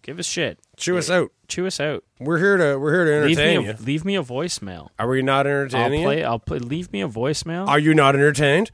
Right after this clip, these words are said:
Speaker 2: Are you not entertained?
Speaker 1: <laughs>
Speaker 2: If you're not, let us know.
Speaker 1: Yeah.
Speaker 2: Write to us at something.
Speaker 1: Info.
Speaker 2: Info
Speaker 1: At.
Speaker 2: at dumpster talk dot com.
Speaker 1: Dot com.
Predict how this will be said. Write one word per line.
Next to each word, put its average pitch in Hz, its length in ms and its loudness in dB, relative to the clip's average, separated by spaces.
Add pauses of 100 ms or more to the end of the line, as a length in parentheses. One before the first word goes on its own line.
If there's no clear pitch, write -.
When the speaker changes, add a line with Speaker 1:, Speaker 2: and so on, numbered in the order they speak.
Speaker 2:
Are 156 100 6
you 202 140 10
not 185 200 8
entertained? 196 580 8 (360)
Speaker 1:
<laughs> - 60 -4 (1800)
Speaker 2:
If - 120 -20
you're 165 100 0
not, 147 540 2 (240)
let 151 140 4
us 165 120 -2
know. 196 240 2 (360)
Speaker 1:
Yeah. 143 260 -6 (320)
Speaker 2:
Write 175 260 0
to 101 180 -2
us - 320 -14
at 123 320 -4 (340)
something. 165 580 -2 (200)
Speaker 1:
Info. 113 500 -8 (300)
Speaker 2:
Info 120 560 -4 (200)
Speaker 1:
At. 117 320 -8 (180)
Speaker 2:
at 113 380 -4 (1120)
dumpster 135 400 -2
talk 151 460 0 (420)
dot 80 240 -14
com. 69 240 -16 (140)
Speaker 1:
Dot 117 320 -2
com. 110 360 -4